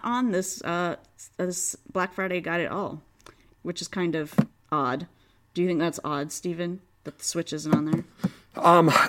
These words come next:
Speaker 2: no, because I don't think Nintendo has any motivation to drop the price on that thing at all. It's gonna sell
Speaker 1: Okay.
Speaker 2: out like crazy. Um, I was at GameStop this afternoon, or no, not this
Speaker 1: Mm-hmm.
Speaker 2: afternoon,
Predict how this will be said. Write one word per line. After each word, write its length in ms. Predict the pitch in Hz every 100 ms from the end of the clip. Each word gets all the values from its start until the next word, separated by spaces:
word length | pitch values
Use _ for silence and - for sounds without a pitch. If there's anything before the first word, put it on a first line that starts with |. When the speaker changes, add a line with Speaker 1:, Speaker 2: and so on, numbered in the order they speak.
| -
Speaker 2:
no, 340 | 190 190 190 139
because 240 | 131 139
I 140 | 156
don't 160 | 160 151
think 180 | 165 165
Nintendo 460 | 151 139 156 147
has 240 | 143 135 - 156
any 520 | 185 196 190 180 170
motivation 760 | 151 156 151 143 147 - 135 117
to 140 | 127
drop 260 | 127 127 -
the 80 |
price 320 | 131 131 120 131
on 140 | 117
that 140 | 107
thing 180 | 117 113
at 40 | 104
all. 260 | 95 80 85
It's 160 | 120
gonna 180 | - 131
sell 280 | - 139 143
Speaker 1:
Okay. 80 | 135
Speaker 2:
out 100 | 139
like 220 | 131 123
crazy. 640 | - 208 185 175 160 165 - - - - -
Um, 480 | 147 147 147 143 - - -
I 120 | 139
was 120 | 147
at 100 | 139
GameStop 400 | 127 147 170 147
this 140 | 110 127
afternoon, 800 | 139 135 120 127 113 98 95 - -
or 120 | 135
no, 140 | 135
not 200 | 120 120
this 100 | 113 95
Speaker 1:
Mm-hmm. 80 |
Speaker 2:
afternoon, 420 | 104 110 104 95